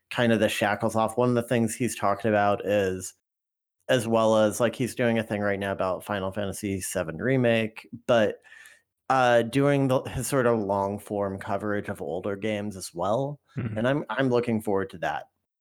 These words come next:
Speaker 1: So.
Speaker 2: Yeah, I, I'm excited to see what he works on, 'cause he's sold me on several games of, over the past couple of years that I probably would have never looked at a second time, and he has made me enthusiastic about them, and I've ended up picking 'em up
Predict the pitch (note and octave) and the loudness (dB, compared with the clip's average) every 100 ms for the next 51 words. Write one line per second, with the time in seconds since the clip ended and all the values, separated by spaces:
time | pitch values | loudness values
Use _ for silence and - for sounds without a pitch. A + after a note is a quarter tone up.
0 | _ _ - - E2 - _ _ _ _ | _ _ -10 -6 -6 -8 _ _ _ _
1 | _ _ _ - F#2 - - A#2+ A#2 B2 | _ _ _ 0 0 -2 -2 -2 2 2
2 | A2+ G2+ G2 - - - A2 G#2 - F#2 | 2 -2 -8 -8 -6 -6 -6 -4 -4 -4
3 | G2 G#2 F2+ F2+ - - F#2 G2 F#2 - | -10 -12 -12 -8 -8 -8 -10 -10 -6 -4
4 | - - C#3+ - - A#2+ A#2+ A#2 A2+ G#2 | -4 0 2 4 4 4 4 2 0 0
5 | A2 - - C#3+ B2+ A2 G#2+ G#2+ G2+ A2 | -2 -2 4 4 4 0 -2 -2 -2 -2
6 | G#2+ G#2 - B2+ G#2 A2+ A2 G2+ - G#2+ | -2 -4 -4 -2 -2 -4 -4 -2 -2 -4
7 | G#2+ G2+ G2 G2 G2+ G2+ G#2+ B2 G2+ G#2 | -4 -4 -4 -4 -4 -4 -2 0 0 0
8 | G#2 F#2+ G2+ F#2+ F#2+ F#2+ - - - _ | -2 -4 -6 -6 -6 -8 -12 -20 -20 _
9 | _ _ A#2 A2 A2 - G#2 F#2+ - G#2 | _ _ 0 2 2 0 -2 -2 -2 -4
10 | - F#2+ - G#2 F#2+ F2+ F#2 F#2 - G2+ | -4 -8 -6 -6 -6 -8 -10 -12 -10 -6
11 | F#2 - B2+ G#2 G2 F#2 G#2 G2 G2 F2+ | -2 -2 0 -2 -4 -8 -4 -2 -4 -4
12 | F2 F#2+ F#2 F2+ F2 F#2+ F#2 F#2+ F#2+ F#2+ | -6 -6 -6 -6 -6 -8 -8 -8 -8 -6
13 | G2 A2+ G2+ - - B2+ B2 A2 G#2 - | -4 -4 -4 -4 -4 -2 -2 0 -2 -6